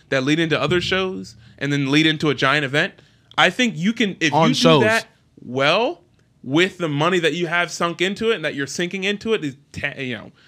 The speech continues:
Speaker 1: eight, ten million dollars an episode, if you put money behind it, take their for-, copy the foundation of the formula, change it a little bit so that whatever, like, you know, C W has a Crisis on Infinite Earths.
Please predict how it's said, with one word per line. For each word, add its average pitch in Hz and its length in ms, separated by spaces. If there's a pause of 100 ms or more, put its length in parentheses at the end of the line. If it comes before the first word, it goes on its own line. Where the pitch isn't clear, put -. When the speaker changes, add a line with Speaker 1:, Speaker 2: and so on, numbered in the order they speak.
(320)
Speaker 1:
eight, 175 240
ten 180 220
million 175 220
dollars 175 280
an 165 80
episode, 226 480 (240)
if 117 140
you 185 100
put 190 180
money 175 220
behind 226 380
it, 220 140 (1300)
take 220 240
their 269 140
for-, 233 240
copy 233 400
the 185 80
foundation 196 560
of 147 40
the 123 60
formula, 113 440 (260)
change 226 420
it 160 80
a 139 40
little 117 220
bit 117 300 (320)
so 220 380
that 160 380 (280)
whatever, 165 320
like, 151 280 (420)
you 147 180
know, 131 220
C 196 160
W 208 260
has 165 160
a 143 40
Crisis 139 360
on 123 100
Infinite 117 360
Earths. 127 400